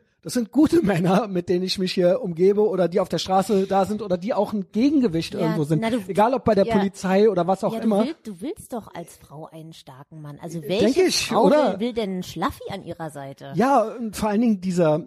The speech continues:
Speaker 1: ja, denke ich auch.
Speaker 2: Also,
Speaker 1: Ja.
Speaker 2: also es soll, bitte, also sa-, sagt es mir,
Speaker 1: Ja, und
Speaker 2: aber
Speaker 1: da
Speaker 2: i-, und damit ist ja nicht nur körperliche Stärke gemeint, da ist einfach starke Persönlichkeit
Speaker 1: Genau,
Speaker 2: gemeint.
Speaker 1: genau.
Speaker 2: Wer will denn überhaupt einen schwachen Partner?
Speaker 1: Genau,
Speaker 2: Kann ich
Speaker 1: der
Speaker 2: mir nicht vorstellen.
Speaker 1: Genau.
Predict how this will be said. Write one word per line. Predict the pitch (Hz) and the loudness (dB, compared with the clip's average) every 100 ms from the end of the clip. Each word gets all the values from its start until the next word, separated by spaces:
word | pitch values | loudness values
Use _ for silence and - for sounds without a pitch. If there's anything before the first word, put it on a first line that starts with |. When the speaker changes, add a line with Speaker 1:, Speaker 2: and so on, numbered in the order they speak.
| - | -2
Speaker 1:
ja, | 202 254 147 | 2 2 2
denke | - 190 202 | -2 -2 -2
ich | 262 | 0
auch. | 262 131 - _ - | 2 2 -4 _ -2
Speaker 2:
Also, | 208 | 0
Speaker 1:
Ja. | 185 | 2
Speaker 2:
also | - 233 | 0 -4
es | 208 | -8
soll, | 202 240 277 254 175 214 196 180 180 | -4 -2 -2 -8 -12 -16 -20 -20 _
bitte, | 277 302 285 | -16 -10 -8
also | - 208 208 175 _ _ - 190 202 | -8 -6 -6 -8 _ _ -20 -16 -12
sa-, | 180 170 - | -6 -8 -8
sagt | 170 180 370 - | -4 -2 -2 -4
es | 220 - | -8 -2
mir, | 196 | 2
Speaker 1:
Ja, | 214 214 | 2 4
und | 220 | 2
Speaker 2:
aber | 220 - - - | 0 -2 -18 -12
Speaker 1:
da | |
Speaker 2:
i-, | 233 | -8
und | 220 214 175 | -8 -8 -4
damit | 208 226 | -2 -4
ist | 214 | -6
ja | 226 | -8
nicht | 208 | -8
nur | 214 180 | -8 -8
körperliche | 175 185 233 214 214 | -6 -4 -4 -4 -10
Stärke | - 160 165 185 | -12 -8 -8 -10
gemeint, | 175 175 160 180 | -10 -8 -8 -8
da | |
ist | 180 - | -10 -10
einfach | 165 - - | -14 -14 -16
starke | - 147 - | -12 -12 -10
Persönlichkeit | - 151 170 302 359 339 | -8 -6 0 2 4 4
Speaker 1:
Genau, | 170 | 4
Speaker 2:
gemeint. | 131 - 277 | 2 2 2
Speaker 1:
genau. | 302 220 | 4 4
Speaker 2:
Wer | 120 | 2
will | - | -2
denn | 233 220 | -6 -10
überhaupt | 190 175 180 311 - - | -10 -8 -4 -6 -8 -18
einen | 151 170 | -16 -16
schwachen | - 151 165 | -16 -16 -18
Partner? | 151 123 139 _ 139 131 | -20 -20 -20 _ -20 -14
Speaker 1:
Genau, | - 240 277 147 | -4 2 4 4
Speaker 2:
Kann | |
ich | 120 - | 0 2
Speaker 1:
der | 175 180 | 4 4
Speaker 2:
mir | 180 | 2
nicht | 180 | -2
vorstellen. | 254 285 - 156 | -4 -6 -6 -4
Speaker 1:
Genau. | 262 269 156 | 0 2 0